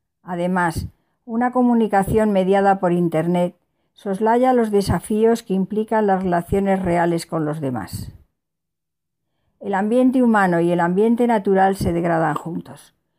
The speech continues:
Millones de personas resultan excluidas, invisibles para los medios de comunicación. En lugar de ponerse en el lugar de los pobres y pensar en un mundo diferente, algunos piensan que la única solución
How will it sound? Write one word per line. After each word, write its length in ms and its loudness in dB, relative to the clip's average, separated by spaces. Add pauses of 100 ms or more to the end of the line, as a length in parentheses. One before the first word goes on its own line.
(240)
Millones 440 -2
de 120 0
personas 600 -2
resultan 460 -4
excluidas, 800 -2 (320)
invisibles 800 0
para 340 0
los 140 -2
medios 400 0
de 100 -4
comunicación. 880 -2 (840)
En 140 -8
lugar 260 0
de 100 2
ponerse 460 0
en 60 -2
el 100 0
lugar 300 2
de 100 2
los 180 0
pobres 600 -2
y 80 -2
pensar 460 -2
en 140 0
un 460 -2
mundo 400 -2
diferente, 800 -2 (500)
algunos 460 -2
piensan 500 0
que 140 -2
la 120 2
única 300 -2
solución 680 -2